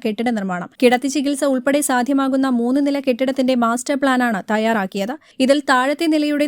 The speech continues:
നിർമ്മാണമാണ് ആദ്യഘട്ടം നടക്കുക. പന്ത്രണ്ടായിരം സ്ക്വയർ ഫീറ്റിൽ കെട്ടിടം നിർമ്മിക്കാനാണ് ഡിസൈൻ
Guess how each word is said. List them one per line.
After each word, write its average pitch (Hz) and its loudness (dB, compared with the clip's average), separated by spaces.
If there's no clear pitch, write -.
നിർമ്മാണമാണ് 254 0
ആദ്യഘട്ടം 240 0
നടക്കുക. 214 -4
പന്ത്രണ്ടായിരം 392 0
സ്ക്വയർ 339 0
ഫീറ്റിൽ 330 -2
കെട്ടിടം 277 0
നിർമ്മിക്കാനാണ് 262 0
ഡിസൈൻ 277 0